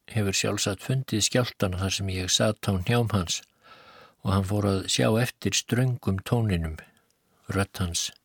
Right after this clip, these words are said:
mýktist. „Svona nú, farðu ekki að gráta,“ sagði hann. „Þú ert ekkert smábarn,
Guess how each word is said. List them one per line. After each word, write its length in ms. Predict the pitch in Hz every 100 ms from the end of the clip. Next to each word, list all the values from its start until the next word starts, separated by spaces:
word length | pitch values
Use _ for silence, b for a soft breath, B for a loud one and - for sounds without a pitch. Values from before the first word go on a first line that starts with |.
| _
mýktist. 640 | 117 117 - 95 - - - _ _ _ _ B B B B B B B B B -
„Svona 300 | - 95 104
nú, 160 | 120 127 _ _ _ - - -
farðu 260 | 95 95 98
ekki 200 | - 113
að 60 |
gráta,“ 360 | 98 85 - 95
sagði 280 | - 98 110
hann. 140 | 113 - _
„Þú 120 | -
ert 140 | 143 139
ekkert 280 | - 107 -
smábarn, 520 | 90 95 - 139